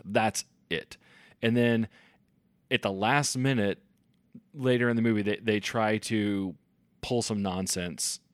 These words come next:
justification plot-wise with some things that Anthony Mackie does and why he would do that. I mean, other than that, it doesn't matter that he's an android.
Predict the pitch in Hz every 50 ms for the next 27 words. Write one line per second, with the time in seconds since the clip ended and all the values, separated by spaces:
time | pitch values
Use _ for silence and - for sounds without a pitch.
0 | _ _ _ 127 110 - 127 110 - - 92 107 92 104 101 92 - 95 95 95
1 | - - 104 92 - - 82 87 87 85 87 87 - 98 95 87 87 - - -
2 | - _ _ _ _ _ _ _ _ _ _ _ _ _ _ - - - 127 113
3 | 107 104 107 - - - - 120 110 110 104 98 95 101 - - 101 98 - 95
4 | 95 92 92 90 92 95 - 95 87 95 87 87 92 92 90 87 87 87 87 82
5 | 82 82 82 82 - 60 - - - - - _ _ - 107 104 95 - - -
6 | - - - 156 156 170 160 139 123 120 120 127 135 - - _ _ _ _ _
7 | _ - 127 127 123 120 113 107 90 92 95 92 87 80 85 92 87 87 87 78
8 | 71 - - - -